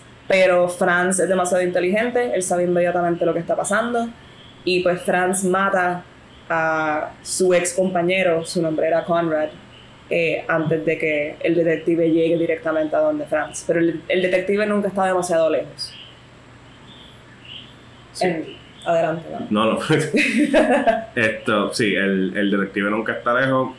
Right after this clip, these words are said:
Speaker 2: porque, como bien dijiste, lo está siguiendo. Él, él, él, ellos dejan que se escape
Speaker 1: Ujú.
Speaker 2: este, este ex prisionero de guerra simplemente para encontrar al famoso Franz Skinner, porque se dice que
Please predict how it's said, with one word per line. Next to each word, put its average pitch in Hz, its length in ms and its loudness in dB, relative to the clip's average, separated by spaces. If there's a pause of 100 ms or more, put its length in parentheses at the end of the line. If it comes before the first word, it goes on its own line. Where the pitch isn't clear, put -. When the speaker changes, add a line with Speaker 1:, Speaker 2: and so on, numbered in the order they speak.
(240)
Speaker 2:
porque, 92 600 0 (220)
como 95 180 0
bien 92 140 0
dijiste, 123 480 -2 (220)
lo 104 120 0
está 95 240 -2
siguiendo. 113 480 0
Él, 85 180 -2 (120)
él, 98 220 -4
él, 107 400 -2
ellos 131 300 -2
dejan 127 440 0
que 120 140 0
se 117 100 -2
escape 104 640 -2 (160)
Speaker 1:
Ujú. 220 300 0
Speaker 2:
este, 104 640 -2
este 95 580 -2 (300)
ex - 180 -6
prisionero 117 680 -2 (280)
de 113 160 2
guerra 123 260 0
simplemente 117 640 0
para 98 440 0 (340)
encontrar 107 880 0
al 107 340 -2
famoso 104 340 -2
Franz 120 200 -2
Skinner, 135 300 -2
porque 104 440 -2 (960)
se - 180 0
dice 117 380 0
que 113 360 0